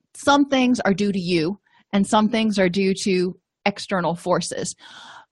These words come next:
But looking at attributions and challenging those and seeing, are there negative things that are changeable, external, or specific that you're looking at as global, stable, and internal?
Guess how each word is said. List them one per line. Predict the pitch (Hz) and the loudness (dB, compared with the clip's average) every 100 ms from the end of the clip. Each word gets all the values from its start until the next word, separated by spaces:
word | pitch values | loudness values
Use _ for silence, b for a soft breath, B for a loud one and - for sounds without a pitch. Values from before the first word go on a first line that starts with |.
| _ | _
But | 269 - | -2 0
looking | 233 277 302 311 262 - | 2 2 2 2 2 2
at | 208 208 - | 0 0 0
attributions | 190 196 - 185 180 175 - - - - | 0 0 -2 -4 0 -2 -2 -10 -12 -6
and | 185 175 175 | -2 0 -2
challenging | 175 277 254 254 214 196 175 | 0 2 4 4 2 -2 -2
those | 131 92 175 - 190 | -2 -2 -6 -6 -2
and | 175 | -2
seeing, | 170 208 208 190 - _ _ | -2 -2 0 -2 -6 _ _
are | 190 220 | 2 4
there | 233 226 - _ - _ _ | 6 2 -2 _ -20 _ _
negative | 190 214 247 254 254 247 | 2 4 6 4 2 2
things | - 180 175 190 - - b b | 0 2 2 -2 -6 -12 b b
that | 196 | 2
are | 185 | 4
changeable, | 185 - 214 208 214 190 190 190 - _ - | 2 0 2 2 0 4 4 4 -4 _ -2
external, | 185 185 - 202 185 180 | 0 0 0 0 2 0
or | - 175 | 0 -2
specific | - - 180 - 190 - - - B B B - | -4 -6 -4 0 0 0 -6 -6 B B B 0
that | 175 165 160 - _ _ _ - | 4 4 4 0 _ _ _ -10
you're | 185 196 | 0 2
looking | 180 190 185 175 | 2 0 0 0
at | 160 | 0
as | 170 | 0
global, | - 170 170 160 | 0 2 2 0
stable, | 170 160 156 147 | -2 -2 0 0
and | 151 139 | -2 -2
internal? | 165 143 - 123 92 | -4 -4 -8 -8 -10